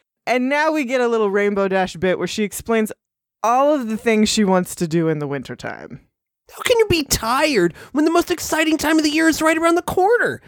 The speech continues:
Speaker 2: And don't forget the best part, our first winter together. Come on, wake up! Once those ponies bring in the big fat clouds full of snowflakes,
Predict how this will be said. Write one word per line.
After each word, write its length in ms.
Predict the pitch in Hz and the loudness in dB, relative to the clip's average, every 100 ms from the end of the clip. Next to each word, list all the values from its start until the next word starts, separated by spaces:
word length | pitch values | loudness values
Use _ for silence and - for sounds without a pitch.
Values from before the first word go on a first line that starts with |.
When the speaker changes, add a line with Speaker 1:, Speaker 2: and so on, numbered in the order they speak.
| - - | -12 -6
Speaker 2:
And 140 | 214 | -2
don't 200 | 277 294 | 0 0
forget 260 | 269 240 226 | 0 0 -2
the 80 | |
best 320 | 175 190 - - | 0 0 0 0
part, 280 | 139 123 - _ _ - | 0 0 -8 _ _ 0
our 120 | 190 | 0
first 440 | 185 - 285 - 160 | 0 0 2 0 -2
winter 360 | 277 285 233 | 0 0 0
together. 540 | 208 208 165 147 120 - - _ | -2 -2 -2 -2 -4 -8 -20 _
Come 180 | - 339 | -2 2
on, 380 | 339 339 339 233 | 2 4 2 2
wake 260 | 277 403 440 | 0 0 2
up! 240 | 392 - | 0 0
Once 200 | 269 311 | 0 0
those 160 | 339 330 | 0 0
ponies 340 | - 311 330 | 2 2 2
bring 180 | - 294 | 0 2
in 100 | 277 | 2
the 60 | 233 | 2
big 220 | 254 240 | 0 -2
fat 300 | - 262 - | 0 -2 -2
clouds 340 | - 247 302 | -2 0 0
full 160 | - 226 | 0 0
of 80 | 185 | 0
snowflakes, 560 | - 339 - 254 269 | 0 0 2 0 0